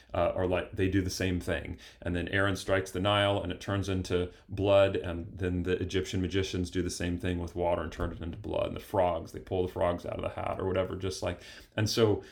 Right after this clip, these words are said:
um, the Egyptian magicians, uh, uh, uh, were they actually doing the same things? Were they actually doing magic, or was it just kind of illusion? I don't know. But the point is that they were opposing Moses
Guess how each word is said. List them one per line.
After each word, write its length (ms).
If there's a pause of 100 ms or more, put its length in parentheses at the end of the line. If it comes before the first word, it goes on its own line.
(400)
um, 320
the 100
Egyptian 480
magicians, 840 (280)
uh, 120 (500)
uh, 80 (100)
uh, 100 (880)
were 160
they 100
actually 320
doing 220
the 80
same 340
things? 460
Were 80
they 140
actually 320
doing 260
magic, 460
or 80
was 120
it 80
just 180
kind 140
of 100
illusion? 580
I 100
don't 160
know. 180
But 140
the 60
point 480
is 380 (420)
that 320 (100)
they 180
were 200
opposing 800
Moses 880